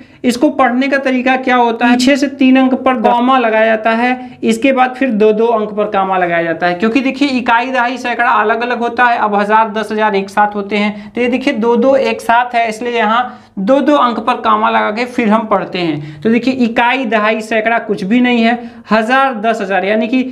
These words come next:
इसको लेकर हमें हजार में बोलना है, तो ये पच्चीस हजार हो गए, अगर केवल यहीं तक बात किया जाए तब। लेकिन अगर इसको भी लिया जाएगा, तो हजार, दस हजार, लाख, यहाँ लाख आ रहा है, तो एक लाख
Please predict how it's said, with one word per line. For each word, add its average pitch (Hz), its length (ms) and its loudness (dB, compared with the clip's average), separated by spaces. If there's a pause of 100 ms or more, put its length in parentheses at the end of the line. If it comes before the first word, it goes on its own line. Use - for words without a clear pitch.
(140)
इसको 247 280 0
लेकर 247 380 2
हमें 233 200 0
हजार 220 360 2
में 226 160 -2
बोलना 220 280 2
है, 226 60 2
तो 226 100 -2
ये 214 80 4
पच्चीस 214 380 -2
हजार 226 280 2
हो 220 100 2
गए, 226 160 2
अगर 220 200 0
केवल 220 280 -2
यहीं 175 340 0
तक 214 140 0
बात 208 280 0
किया 214 140 2
जाए 214 260 0
तब। 220 220 0 (220)
लेकिन 233 280 2
अगर 269 220 0
इसको 233 360 -2
भी 247 120 4
लिया 240 180 2
जाएगा, 220 280 2
तो 226 140 -2
हजार, 214 280 2
दस 214 160 0
हजार, 226 180 -2
लाख, 180 420 0
यहाँ 185 240 -2
लाख 214 300 0
आ 233 40 0
रहा 233 100 0
है, 233 60 0
तो 233 320 -4
एक 262 360 2
लाख 196 520 0